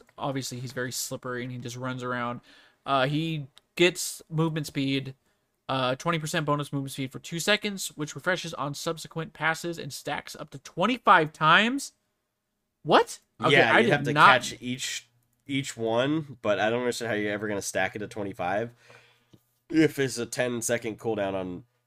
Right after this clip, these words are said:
Speaker 2: on the, uh, target.
Speaker 1: Well, it says, okay, it says refreshes on subsequent passes. So
Speaker 2: Yes, so if you, so you pass one person,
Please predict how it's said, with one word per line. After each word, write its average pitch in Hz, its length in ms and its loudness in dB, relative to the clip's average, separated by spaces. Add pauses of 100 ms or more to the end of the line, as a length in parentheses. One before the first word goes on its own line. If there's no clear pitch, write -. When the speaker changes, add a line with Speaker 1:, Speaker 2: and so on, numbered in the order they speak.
(140)
Speaker 2:
on 101 240 2
the, 90 300 -6
uh, 82 160 -6
target. 90 400 -8 (280)
Speaker 1:
Well, 185 140 0
it 180 60 -2
says, 196 200 0
okay, 175 300 2
it 147 100 -2
says 180 300 0
refreshes 170 840 -2
on 147 160 0
subsequent - 880 -4
passes. 214 720 0 (760)
So 180 260 6
Speaker 2:
Yes, 120 200 4
so 110 180 0
if - 120 -8
you, 135 380 0
so 123 140 -2
you 123 400 -2
pass 135 300 0
one 117 220 -4
person, 151 540 -4